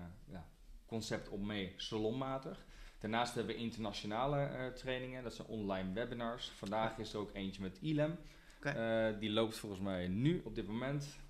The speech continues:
Speaker 2: Ja.
Speaker 1: Ehm, ja, het, het, het aanbod is, is, eh, heel groot.
Speaker 2: Mhm.
Speaker 1: Eh, maar we proberen het zoveel mogelijk op maat te maken.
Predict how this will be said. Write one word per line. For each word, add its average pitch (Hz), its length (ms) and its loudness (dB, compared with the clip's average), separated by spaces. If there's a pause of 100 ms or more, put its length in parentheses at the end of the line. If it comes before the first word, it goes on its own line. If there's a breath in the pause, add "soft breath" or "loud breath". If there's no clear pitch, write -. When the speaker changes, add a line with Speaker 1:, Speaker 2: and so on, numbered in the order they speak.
(120)
Speaker 2:
Ja. 104 80 -6
Speaker 1:
Ehm, 95 580 -2 (500 loud breath)
ja, 117 400 2 (500)
het, 113 160 -4
het, 131 200 -2 (260)
het 120 180 -2
aanbod 143 320 6
is, 127 240 4
is, - 260 0
eh, 110 140 4
heel 110 160 4
groot. 123 400 -2 (180)
Speaker 2:
Mhm. 110 140 0
Speaker 1:
Eh, 101 380 2
maar 104 240 4
we 107 100 2
proberen 113 300 2
het 117 100 -2
zoveel 120 280 0
mogelijk 117 300 0
op 98 100 -2
maat 101 280 4
te 95 80 -6
maken. 87 360 -8